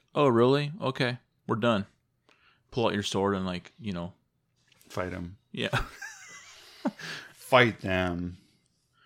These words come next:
Speaker 1: I think it's my turn now. You did, that was forty-five?
Speaker 2: Yeah. Or f-,
Speaker 1: Oh, wait,
Speaker 2: no,
Speaker 1: but I chose
Speaker 2: yeah.
Speaker 1: forty-seven, but we both did that one over
Speaker 2: Yeah,
Speaker 1: there.
Speaker 2: so fifty and fifty-two.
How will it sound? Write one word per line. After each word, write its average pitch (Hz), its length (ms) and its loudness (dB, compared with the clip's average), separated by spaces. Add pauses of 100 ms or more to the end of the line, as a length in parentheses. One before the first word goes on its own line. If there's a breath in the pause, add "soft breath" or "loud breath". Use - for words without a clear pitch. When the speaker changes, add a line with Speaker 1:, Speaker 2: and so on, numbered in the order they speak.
(500 soft breath)
Speaker 1:
I 123 140 0
think 120 160 0
it's 104 100 -4
my 104 180 0
turn 98 240 -4
now. 98 320 -4
You 107 80 -12
did, 107 200 -6 (260)
that 110 80 -2
was 104 140 -2
forty-five? 101 640 -4 (180)
Speaker 2:
Yeah. 98 320 -2 (180)
Or 101 200 2
f-, - 260 -12
Speaker 1:
Oh, 127 120 8
wait, 120 120 10
Speaker 2:
no, 107 100 10
Speaker 1:
but 95 100 8
I 117 120 8
chose 131 220 6
Speaker 2:
yeah. - 40 -12
Speaker 1:
forty-seven, 113 480 4
but 90 100 2
we 110 100 0
both 104 220 0
did 95 160 -6
that 90 160 -8
one 92 120 -10
over 110 100 0
Speaker 2:
Yeah, 104 80 4
Speaker 1:
there. 92 100 0
Speaker 2:
so 101 220 0
fifty 101 460 -2
and 87 100 -6
fifty-two. 95 720 -8